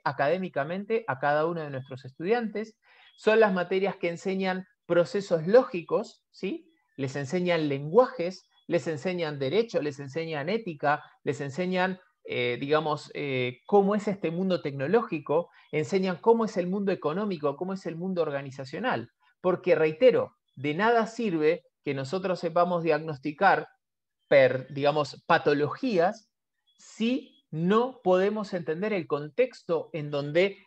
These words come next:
esa persona que posiblemente tenga un problema psicológico, ¿sí? No podemos entender de manera acabada esa problemática, ni podemos tratar esa problemática, si no entendemos el contexto donde surge y de qué manera ese contexto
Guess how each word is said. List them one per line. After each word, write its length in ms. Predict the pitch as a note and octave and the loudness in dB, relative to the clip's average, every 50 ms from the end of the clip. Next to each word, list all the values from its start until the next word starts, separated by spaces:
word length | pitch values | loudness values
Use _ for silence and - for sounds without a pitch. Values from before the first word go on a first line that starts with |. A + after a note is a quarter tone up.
| _ _ - | _ _ 0
esa 320 | A3 B3 A#3+ - A3 G3+ | 0 0 2 2 0 2
persona 720 | - E3+ F3+ F3+ - - C4+ B3+ G3+ D#3+ D3 D#3 F#3 G#3+ - _ _ _ _ _ _ _ _ _ _ _ _ | 2 2 0 0 0 4 4 4 4 4 0 -2 -2 -4 -6 _ _ _ _ _ _ _ _ _ _ _ _
que 300 | - F3 E3+ C#3+ B2 - - | -2 0 0 0 0 -2 0
posiblemente 920 | C3 B2 A#2 - - - A#3+ C#4 C#4 B3 A3 G3+ G3+ G#3 G3+ G3 F#3+ E3+ D3 | 2 2 0 0 -2 -2 0 0 2 2 2 2 0 -2 -2 0 -2 -2 0
tenga 300 | G3 G3+ G3+ F3+ D#3 C3+ | 0 0 0 0 -2 -6
un 80 | C3 | -4
problema 420 | - A#2 A#2+ A#2+ C#3 E3+ F#3+ G3+ G3 | -2 -2 -2 0 0 -2 -2 -4 -6
psicológico, 880 | - A#3 G#3+ B3+ B3+ A#3+ A3 F#3+ - G3+ G3+ F#3+ - A#3 B3 - - _ _ _ | -6 0 4 4 6 6 4 2 0 -6 -8 -4 -2 -2 -2 -2 -4 _ _ _
¿sí? 400 | _ _ - F#3+ C#4 F4 - _ _ _ _ _ _ - | _ _ -8 -8 -8 -8 -12 _ _ _ _ _ _ -2
No 160 | D#3 F3+ F3+ | 0 2 6
podemos 480 | G#3+ A#3+ B3 C4 A3+ - - - - _ _ _ _ - | 6 6 6 6 0 -2 -4 -20 -20 _ _ _ _ -6
entender 560 | F3 E3+ E3 C#3+ C#3 C#3+ C#3+ E3 G3 G3 F3 | -4 -4 -4 -2 -4 -4 -2 2 2 4 4
de 100 | D3 C3+ | 4 2
manera 320 | C3+ C3 D3+ F#3 F#3+ G#3 | 2 -2 0 0 2 2
acabada 600 | G3+ G3+ - A3 A3+ A#3 G#3+ E3 C#3+ C3+ C3 - - | 2 2 2 4 4 6 6 4 4 2 0 0 2
esa 360 | G#3+ A#3 A3+ A#3 A#3+ F#3 - | 0 0 0 0 -2 -2 -2
problemática, 720 | - E3 D#3 C#3+ D3+ F3 G#3 A#3+ A#3 - - D3+ C#3+ D#3 C#3+ | 0 2 2 2 2 0 0 -2 -2 -2 -2 -2 0 0 0
ni 100 | C#3 C3 | 0 -2
podemos 420 | C#3 C3+ C3+ E3 F#3 G#3 F#3+ - - | 0 0 0 0 0 -4 -6 -6 -4
tratar 400 | D#3 C#3+ C#3 - A3+ B3 B3+ G3+ | -4 -4 -2 0 2 2 2 2
esa 220 | D#3 - D3 B2+ | 0 -2 -4 -4
problemática, 800 | C3+ C3 C3 C3+ E3+ G3+ G#3+ G#3 F3 - G3 F#3 G3+ A3 G#3+ G#3+ - _ _ | -2 -2 -2 -2 -2 -2 -2 -2 -4 -4 -4 -2 0 0 0 -2 -4 _ _
si 180 | _ - F#3+ F3+ | _ -4 -2 0
no 100 | F#3+ G#3+ | 0 0
entendemos 480 | G3 A3 G#3 G3+ A3 A3 A3 G3+ - | -2 -2 -2 -2 -2 -4 -4 -6 -6
el 120 | F#3 D#3+ D#3 | -6 -6 -4
contexto 460 | D#3+ D3 D3+ D3 G3+ G3 - - F#3 | -4 -4 -2 -2 -4 -4 -2 0 2
donde 240 | F3 E3+ F3 F3+ F#3 | 2 2 2 0 -2
surge 360 | F3+ - B3 B3 - - G3 | -2 -4 -6 -6 -4 -2 -2
y 20 | |
de 160 | E3+ E3 D#3+ - | -2 -2 -2 -4
qué 120 | A3+ A#3 | -6 -6
manera 400 | A3+ G3 F#3+ G3+ A3+ G#3+ G3 F#3 | -4 -2 -2 -2 -2 0 0 0
ese 200 | F3+ - F#3 F3+ | 0 -2 -6 -6
contexto 640 | - D#3+ D#3 D#3 E3 D#3+ D#3 - - - E3 D#3+ - | -6 -6 -6 -6 -8 -10 -10 -6 -2 -2 -2 -2 -2